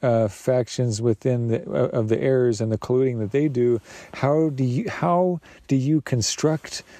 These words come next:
the game so that the Nash equilibrium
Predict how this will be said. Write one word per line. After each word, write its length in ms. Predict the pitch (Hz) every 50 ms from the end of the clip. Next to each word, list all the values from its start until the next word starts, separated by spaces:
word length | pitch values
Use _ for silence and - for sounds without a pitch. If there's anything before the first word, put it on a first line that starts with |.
| - - - -
the 580 | 127 110 117 127 127 127 123 123 120 139 - - _ - 117
game 480 | 107 127 147 151 147 127 120 113 110
so 300 | - - - - 127 120
that 340 | 113 113 113 113 110 117 - - - - - - - - _ _ _ _ _ _ _ _ _ _ -
the 520 | - 110 110 123 120 113 113 113 110 113 -
Nash 400 | 143 127 127 131 135 127 - -
equilibrium 960 | 156 117 - - 117 113 120 131 131 123 120 117 117 113 113 110 107 107 -